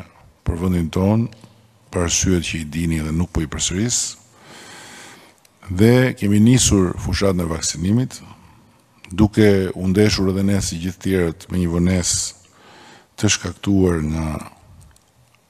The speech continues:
presioni i jashtëzakonshëm i kërkesës globale mbi kompaninë Pfizer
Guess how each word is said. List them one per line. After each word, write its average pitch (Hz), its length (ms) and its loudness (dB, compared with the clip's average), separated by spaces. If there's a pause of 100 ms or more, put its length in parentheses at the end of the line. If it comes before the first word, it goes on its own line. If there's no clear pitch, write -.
(720)
presioni 95 640 2 (180)
i 87 100 -6
jashtëzakonshëm 92 680 0
i 85 60 -6
kërkesës 87 640 -2 (1500)
globale 90 600 2
mbi 82 180 -2
kompaninë 90 420 2
Pfizer 82 600 0